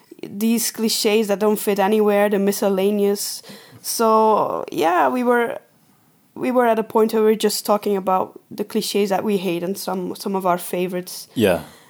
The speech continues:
Speaker 1: And it's all very subjective, of course. So
Speaker 2: Sure.
Speaker 1: we
Speaker 2: <laughs> Oh,
Speaker 1: decided
Speaker 2: absolutely.
Speaker 1: to just go with the flow here, and we
Speaker 2: Yeah.
Speaker 1: have, like, this,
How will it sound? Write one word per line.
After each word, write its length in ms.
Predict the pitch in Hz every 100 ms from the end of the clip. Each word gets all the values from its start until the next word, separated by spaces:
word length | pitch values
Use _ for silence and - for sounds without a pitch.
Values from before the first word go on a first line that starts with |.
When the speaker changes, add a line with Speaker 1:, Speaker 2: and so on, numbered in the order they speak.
| _ _ -
Speaker 1:
And 360 | 214 220 214 214
it's 160 | 214
all 140 | 254 247
very 460 | 247 226 214 202
subjective, 680 | - - 190 214 208 - 190
of 200 | 185 -
course. 280 | - 165 -
So 360 | - 190 190 -
Speaker 2:
Sure. 380 | - 170 107 -
Speaker 1:
we 80 | 262
Speaker 2:
<laughs> 40 |
Oh, 20 | 294
Speaker 1:
decided 380 | 135 254 262 -
Speaker 2:
absolutely. 140 | 247
Speaker 1:
to 60 | 180
just 420 | 214 214 - - - 208
go 200 | 220 214
with 160 | 208
the 80 | 214
flow 340 | - 208 196 202
here, 220 | 196 196
and 160 | 196
we 100 | 202 208
Speaker 2:
Yeah. 40 | 208
Speaker 1:
have, 220 | 202 202
like, 260 | 196 190
this, 560 | 202 196 - - -